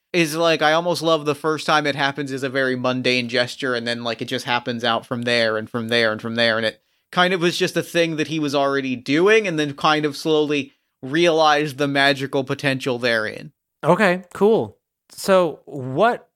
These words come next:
Speaker 2: ignited it? Like, what, what caused this? You know what I mean?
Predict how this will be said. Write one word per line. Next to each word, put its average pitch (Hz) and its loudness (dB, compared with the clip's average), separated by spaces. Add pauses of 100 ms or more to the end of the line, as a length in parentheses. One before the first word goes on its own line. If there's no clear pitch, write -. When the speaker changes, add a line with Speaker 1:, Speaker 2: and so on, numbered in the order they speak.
Speaker 2:
ignited 160 2
it? - -8
Like, 143 -4
what, 165 0
what 143 -8
caused 151 0
this? 101 -8
You 160 0
know 185 6
what 196 4
I 180 2
mean? 147 -2